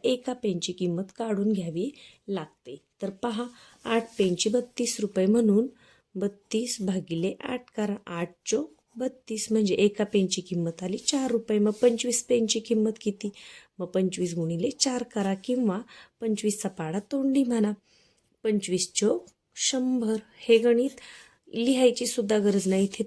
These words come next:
तोंडी निघते, कारण सगळ्या संख्या या पाढ्यात असणाऱ्या दिल्या जातात मुलांसाठी. आठ पेनची किंमत, मग आठ चोक बत्तीस, एका पेनची चार रुपये, मग पंचवीस चोक शंभर, पर्याय क्रमांक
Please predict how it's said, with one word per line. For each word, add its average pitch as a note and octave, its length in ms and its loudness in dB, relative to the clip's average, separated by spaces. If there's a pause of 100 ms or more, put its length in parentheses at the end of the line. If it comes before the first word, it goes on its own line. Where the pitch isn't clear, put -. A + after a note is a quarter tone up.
तोंडी G#3+ 320 4
निघते, G#3 340 0
कारण F3 240 -4
सगळ्या A3+ 420 -2
संख्या G#3+ 440 -2
या F3+ 60 0
पाढ्यात F3+ 460 -4
असणाऱ्या F3+ 500 -4
दिल्या F3+ 320 0
जातात E3+ 360 -8
मुलांसाठी. F3+ 720 -4 (520)
आठ F#3+ 320 -8
पेनची G3+ 320 -4
किंमत, G3 420 -2
मग F#3+ 120 0
आठ F#3+ 300 -6
चोक F#3+ 200 -8
बत्तीस, F#3+ 580 -8
एका F#3 220 -8
पेनची F3 360 -10
चार G3 340 -4
रुपये, G3+ 260 -6
मग F#3+ 120 -2
पंचवीस F3+ 520 -8
चोक - 220 -6
शंभर, A3+ 480 -4
पर्याय F3 360 -8
क्रमांक D3+ 580 -14